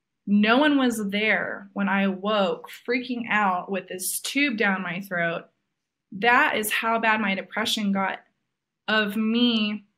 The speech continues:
being so hard on myself for allowing myself to get into an arrangement with this, this man and, and rely on, on someone else and not be independent, and then also just be struggling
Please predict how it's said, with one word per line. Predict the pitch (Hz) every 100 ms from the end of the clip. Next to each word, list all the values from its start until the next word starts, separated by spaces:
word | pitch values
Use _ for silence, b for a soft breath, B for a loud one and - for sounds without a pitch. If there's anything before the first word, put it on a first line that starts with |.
| _ _ _ -
being | 226 214
so | - 247 233
hard | 240 240 254
on |
myself | 208 202 202 196
for | 196
allowing | 185 185 190 190 202 254 262
myself | 233 196 196 196
to | 208
get | 202 196
into | 196 - 196 190 - _ _ _
an | 208
arrangement | 202 208 247 330 285 208 185 185
with | 196 -
this, | 190 - - -
this | 196 196 -
man | 220 269 269 220
and, | 196 196 190
and | 196 190
rely | 190 190 190 220 247 226
on, | 214 196 196 190 -
on | 196 196
someone | 196 - 226 214 196
else | 226 185 180 - -
and | 190 185 185 196 _ _ -
not | 208 240
be | 233
independent, | 214 202 - 214 214 202
and | 196 185 190 - _ _ _
then | 196
also | 190 240 247
just | 208 202
be | 196
struggling | 196 - 214 233 240 202 180 196